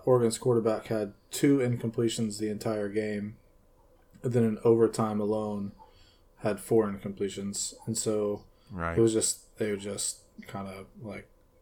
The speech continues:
Speaker 1: they just didn't know what to do at the end. But, yeah, you know, I think rightfully so. Mario Cristobal, the head coach at Oregon, is getting flack for not just taking a knee at the end. Um,
Speaker 2: Sure.
Speaker 1: I also think,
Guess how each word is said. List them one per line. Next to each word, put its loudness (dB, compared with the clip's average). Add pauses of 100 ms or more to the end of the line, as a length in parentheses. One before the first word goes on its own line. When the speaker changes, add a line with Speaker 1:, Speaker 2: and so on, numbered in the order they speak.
(300)
Speaker 1:
they -8
just -8
didn't -6
know -6
what -12
to -14
do -4
at -6
the -2
end. -4
But, -4 (480)
yeah, 2
you 6
know, 6
I 6
think 2
rightfully 4
so. 6
Mario 2
Cristobal, 2
the 2
head 0
coach 4
at 4
Oregon, 0
is -10
getting -4
flack -6
for -6 (520)
not 2
just -2
taking 2
a -2
knee 2
at 0
the 0
end. -6 (240)
Um, -6
Speaker 2:
Sure. 2
Speaker 1:
I 6
also 4
think, -4